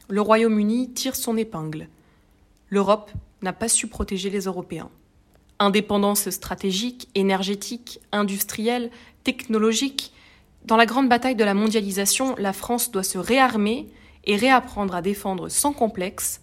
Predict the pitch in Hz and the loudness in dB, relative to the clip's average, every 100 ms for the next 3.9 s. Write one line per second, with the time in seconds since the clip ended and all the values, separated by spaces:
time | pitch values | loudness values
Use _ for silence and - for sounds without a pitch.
0 | - - 226 208 202 180 160 - - - | -12 -2 0 0 -2 -6 -10 -14 -20 -20
1 | - - - - - - - - - - | -20 -20 -20 -20 -20 -20 -20 -20 -14 -4
2 | 180 - 196 - - - - - - 185 | 0 0 -2 -10 -20 -20 -20 -18 -4 -2
3 | 185 175 233 233 269 - 135 - 180 | 2 4 2 2 -4 -4 -12 -14 -16